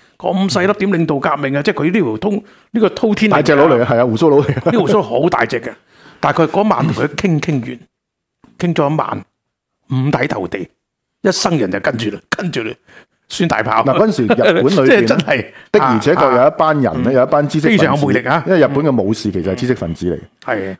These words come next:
Speaker 2: 佢哋呢班知識分子係一種泛亞洲思想啊，即係覺得對抗白人啊。
Speaker 1: 嗯。
Speaker 2: 即係所謂收尾，當然大東亞共榮圈就變質啦。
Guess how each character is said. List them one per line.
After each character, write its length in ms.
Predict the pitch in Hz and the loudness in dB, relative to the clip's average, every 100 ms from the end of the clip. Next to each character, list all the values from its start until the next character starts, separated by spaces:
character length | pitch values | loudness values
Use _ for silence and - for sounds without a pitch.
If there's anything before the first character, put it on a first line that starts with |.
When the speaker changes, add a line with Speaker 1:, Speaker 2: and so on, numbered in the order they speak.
| - | -2
Speaker 2:
佢 160 | 131 | 2
哋 40 | 131 | 4
呢 80 | |
班 160 | 175 170 | 2 2
知 100 | 175 | 0
識 80 | 175 | -2
分 220 | - 101 | -2 -2
子 100 | 135 | 0
係 40 | 139 | 0
一 20 | |
種 180 | 117 135 | 0 -4
泛 220 | 123 90 | -2 -2
亞 160 | 92 98 | -2 -2
洲 180 | 117 107 | -2 -2
思 160 | 113 107 | -2 -4
想 220 | 80 78 | -4 -10
啊， 80 | 80 | -6
即 100 | - | -2
係 220 | 165 147 | 0 0
覺 60 | 110 | 0
得 160 | 123 151 - _ _ - | 0 0 -4 _ _ -6
對 140 | 123 110 | -2 0
抗 200 | 117 104 | 0 -2
白 160 | - - | -4 -6
人 220 | 90 73 | -10 -10
啊。 80 | 76 _ - | -14 _ -12
Speaker 1:
嗯。 280 | 135 110 98 _ _ - | -10 -8 -10 _ _ -2
Speaker 2:
即 120 | 165 | 0
係 60 | |
所 300 | 139 123 143 | 2 2 2
謂 40 | 110 | 0
收 220 | - 175 175 185 | 0 0 2 4
尾， 140 | 180 | 4
當 200 | 175 170 | 4 2
然 160 | 165 92 | 0 -2
大 100 | 95 | 0
東 160 | 104 135 | -2 2
亞 140 | 139 110 | 0 0
共 120 | 101 | -2
榮 160 | 87 92 | -2 -2
圈 120 | 135 | -2
就 80 | 101 | -2
變 280 | 101 92 | -2 -2
質 120 | 95 113 | -2 -2
啦。 160 | 107 | -4